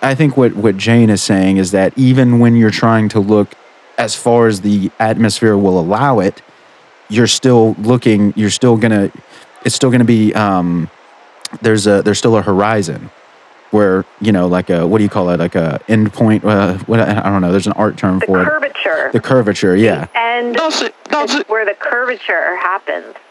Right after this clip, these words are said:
Speaker 3: Okay, see, so now, now have you, uh, see, here's the thing, man. Uh, when you, when you pull out a map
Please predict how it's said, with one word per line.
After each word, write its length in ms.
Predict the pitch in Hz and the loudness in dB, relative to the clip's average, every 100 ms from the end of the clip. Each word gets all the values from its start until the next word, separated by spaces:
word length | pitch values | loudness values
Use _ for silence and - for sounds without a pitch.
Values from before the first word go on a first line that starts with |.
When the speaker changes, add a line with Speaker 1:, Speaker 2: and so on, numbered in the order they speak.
| - | -8
Speaker 3:
Okay, 400 | 370 - 330 320 | -8 -4 -6 -4
see, 260 | - 320 302 - | -4 -4 -4 -6
so 220 | 302 294 | -6 -4
now, 280 | 254 302 - - 233 | -4 -4 -6 -8 -6
now 160 | 277 | -4
have 180 | 262 277 | -4 -4
you, 140 | - 415 | -6 -4
uh, 220 | 302 - | -4 -4
see, 280 | - - 294 | -6 -4 -4
here's 220 | 233 330 392 | -4 -4 -4
the 120 | 269 | -6
thing, 360 | - 311 220 | -4 -4 -4
man. 260 | 220 220 220 - - - - _ _ - | -4 -4 -4 -10 -12 -12 -14 _ _ -6
Uh, 100 | 392 | -4
when 220 | 392 294 359 | -4 -4 -2
you, 220 | 392 415 214 | -2 -4 -4
when 100 | 311 | -2
you 140 | 302 | -4
pull 200 | 392 359 339 | -4 -4 -4
out 180 | 302 | -4
a 20 | 247 | -4
map 480 | 262 214 - - | -4 -4 -8 -12